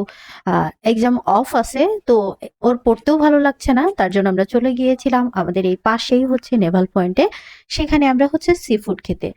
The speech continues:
আর এখানে অনেক ভালো ভালো হচ্ছে খাবার পাওয়া যায় খুব অল্প টাকায়। তো আমরা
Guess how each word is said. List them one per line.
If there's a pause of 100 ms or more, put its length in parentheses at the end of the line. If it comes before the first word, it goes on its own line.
(280)
আর (180)
এখানে (220)
অনেক (120)
ভালো
ভালো (100)
হচ্ছে
খাবার
পাওয়া
যায় (100)
খুব (100)
অল্প (120)
টাকায়। (420)
তো
আমরা